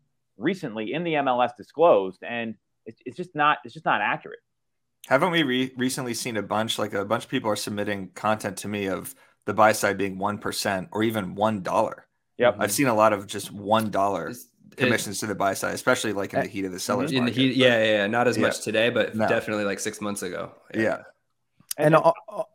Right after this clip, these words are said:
Speaker 4: on the Inman article, there's a bunch of comments that are, that are talking about just that, Eric.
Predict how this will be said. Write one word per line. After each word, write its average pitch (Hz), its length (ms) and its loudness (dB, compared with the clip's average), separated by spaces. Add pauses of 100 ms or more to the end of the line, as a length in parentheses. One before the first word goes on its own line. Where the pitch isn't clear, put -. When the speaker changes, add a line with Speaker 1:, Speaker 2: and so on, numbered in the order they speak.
Speaker 4:
on 185 240 10
the 170 140 6
Inman 160 240 4
article, 135 300 4
there's 127 280 2
a 139 80 -8
bunch 131 260 0
of 123 80 -6
comments 117 480 0
that 117 160 2
are, 110 200 2
that 117 100 -2
are 107 40 -4
talking 101 420 -6
about 92 200 -8
just - 200 -14
that, 87 180 -6
Eric. 87 200 -10